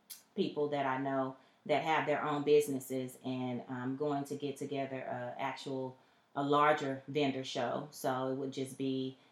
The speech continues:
myself and, um, some other entrepreneurs, um, and then we would market that so that everyone can come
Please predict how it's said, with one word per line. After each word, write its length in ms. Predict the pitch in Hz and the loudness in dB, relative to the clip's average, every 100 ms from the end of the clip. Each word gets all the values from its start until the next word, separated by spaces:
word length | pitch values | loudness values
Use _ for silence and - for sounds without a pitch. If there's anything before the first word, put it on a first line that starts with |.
| - | -4
myself 800 | 143 131 - 147 139 135 131 - - | -2 -2 0 4 6 4 -2 -12 -2
and, 480 | 135 123 123 127 127 | 0 0 -2 -2 -2
um, 320 | 131 123 127 | -4 -4 -4
some 240 | - 135 | -4 -2
other 440 | 135 135 135 131 - | 0 0 0 -2 -2
entrepreneurs, 920 | 135 131 143 143 135 127 131 135 - _ _ _ 135 | -4 -6 -6 -2 -2 -2 -4 -6 -12 _ _ _ -4
um, 440 | 131 123 123 127 | -2 0 -2 -4
and 180 | 139 131 | -2 0
then 180 | 131 131 | 0 0
we 120 | 143 | -2
would 220 | 139 131 | -2 0
market 460 | 135 147 143 147 147 | 2 2 2 -2 0
that 320 | 139 131 131 - _ _ - | 0 2 -2 -8 _ _ -12
so 220 | - 139 135 | 0 2 2
that 240 | 131 127 | 0 2
everyone 480 | 147 151 147 139 131 | 2 4 2 0 -2
can 120 | 131 127 | -4 -6
come 480 | 151 139 131 131 | -4 -2 -2 -4